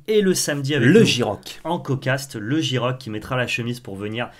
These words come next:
Speaker 1: euh,
Speaker 2: En plus,
Speaker 1: analyser les
Speaker 2: oh, le
Speaker 1: plays
Speaker 2: tease.
Speaker 1: techniques des, euh, des meilleurs joueurs de la planète. Ça va nous régaler. Du coup, on est très, très content de, de pouvoir cocaster avec lui.
Speaker 2: Grave.
Speaker 1: Et ça se passera, du coup, euh, le vendredi, samedi et dimanche du neuf au onze octobre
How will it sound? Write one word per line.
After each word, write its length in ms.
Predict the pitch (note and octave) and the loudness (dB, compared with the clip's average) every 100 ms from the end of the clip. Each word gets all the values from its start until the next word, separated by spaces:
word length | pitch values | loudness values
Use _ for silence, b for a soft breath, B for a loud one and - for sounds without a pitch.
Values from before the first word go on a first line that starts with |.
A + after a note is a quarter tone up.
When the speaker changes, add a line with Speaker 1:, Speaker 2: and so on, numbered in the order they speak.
| B - | B -8
Speaker 1:
euh, 160 | G2 G#2+ | -4 -4
Speaker 2:
En 40 | |
plus, 100 | C#3 | -2
Speaker 1:
analyser 680 | C3+ C3 B2+ C3 A#2+ C#3+ C3+ | 0 2 2 0 0 -4 -4
les 140 | G#2+ | -4
Speaker 2:
oh, 40 | G#2+ | -4
le 80 | |
Speaker 1:
plays 100 | G2+ | -2
Speaker 2:
tease. 420 | C3 D3+ G#2+ - - | -2 -2 -4 -6 -10
Speaker 1:
techniques 580 | - C#3+ - D#3+ D#3 A2 | -8 -8 -8 -10 -10 -10
des, 160 | G#2+ A2 | -6 -4
euh, 160 | G#2 | -4
des 80 | G2+ | -4
meilleurs 240 | G#2 A#2 | -6 -6
joueurs 100 | A#2 | -6
de 60 | A#2 | -8
la 60 | G#2 | -8
planète. 340 | G#2 A2 - b b | -8 -10 -14 b b
Ça 180 | - - | -12 -6
va 120 | G#2 | -4
nous 100 | A#2 | -4
régaler. 360 | A#2 D3+ B2+ A2+ | -4 -2 -2 -2
Du 100 | A2+ | -6
coup, 100 | - | -10
on 60 | F#2+ | -12
est 120 | F2+ | -10
très, 200 | - D#3+ | -10 -10
très 180 | - C#3 | -10 -10
content 380 | B2 A2+ A#2 - | -8 -10 -12 -12
de, 340 | G2 F#2+ F#2+ | -10 -8 -6
de 80 | F#2 | -8
pouvoir 300 | F#2+ G2+ G2+ | -10 -12 -12
cocaster 420 | - - G2+ - | -12 -12 -12 -8
avec 200 | G#2 F#2 | -8 -8
lui. 100 | B2+ | -8
Speaker 2:
Grave. 180 | G#2+ G#2+ F2+ B | -4 -4 -6 B
Speaker 1:
Et 100 | G2 | -10
ça 160 | G#2 C#3+ | -4 -4
se 100 | C#3 | -2
passera, 360 | D#3 D3 - D3+ | -4 -4 -2 -4
du 120 | C#3+ | -6
coup, 340 | C#3+ E3+ E3 - | -8 -8 -8 -6
euh, 320 | G#2+ G#2+ G#2 | -4 -2 -2
le 280 | A#2 D#3+ - | 0 0 -2
vendredi, 500 | G#2 C3+ D#3 D3+ D3+ | -6 -6 -4 -6 -6
samedi 360 | - C3+ B2+ C3+ | -6 -6 -4 -4
et 40 | |
dimanche 420 | A2+ A#2+ C3+ C#3 | -4 -6 -6 -8
du 140 | G#2+ G#2+ | -10 -8
neuf 380 | A#2+ C#3+ D3 A#2 | -6 -6 -6 -8
au 180 | G#2+ - | -10 -8
onze 240 | F3 C#3 | -8 -4
octobre 480 | C3+ - B2 B2+ G#2+ | -6 -4 -4 -2 -6